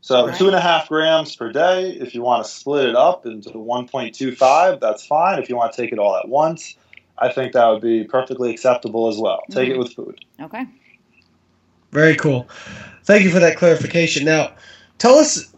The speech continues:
Speaker 3: you've kind of gone away a little, well, not, I don't wanna say gone away from, but you, you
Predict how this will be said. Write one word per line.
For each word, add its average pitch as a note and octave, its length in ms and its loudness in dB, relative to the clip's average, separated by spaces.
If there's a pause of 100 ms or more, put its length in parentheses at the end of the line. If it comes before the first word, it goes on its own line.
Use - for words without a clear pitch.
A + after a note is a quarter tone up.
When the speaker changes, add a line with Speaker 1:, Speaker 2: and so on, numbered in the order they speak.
Speaker 3:
you've F3 380 -6
kind C4 240 6
of F3+ 220 2
gone G3 220 6
away F#3+ 320 6
a F3+ 40 2
little, F3 200 0
well, F#3+ 120 -4
not, F#3 180 0
I F3 40 2
don't F#3 100 6
wanna F3+ 120 2
say D#3+ 120 0
gone D#3+ 200 6
away F3 320 6
from, D3+ 320 -4
but C#3+ 180 -8
you, D#3+ 140 -2 (200)
you D#3+ 540 -6